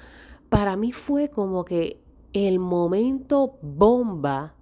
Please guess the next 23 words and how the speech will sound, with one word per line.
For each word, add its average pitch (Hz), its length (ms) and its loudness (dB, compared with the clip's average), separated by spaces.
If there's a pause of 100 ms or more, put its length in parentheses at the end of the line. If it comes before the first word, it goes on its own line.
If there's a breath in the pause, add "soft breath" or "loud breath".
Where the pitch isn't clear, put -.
(960 soft breath)
que 202 200 2
desató 190 580 -2
todas 233 1120 0
las 220 200 -4
emociones 208 500 -6
que 180 160 -2
ya 156 100 2
yo 160 120 0
llevaba 175 720 -4 (1300 soft breath)
guardando 170 840 0
todas 185 680 -2
estas 196 240 -14
semanas 202 600 -8
con 160 140 -4
relación 160 400 -4
a 220 80 -6
todo 151 220 -4
lo 170 100 -4
que 208 100 -4
me 190 100 -4
había 156 160 -4
estado 151 240 -6
ocurriendo. 151 640 -6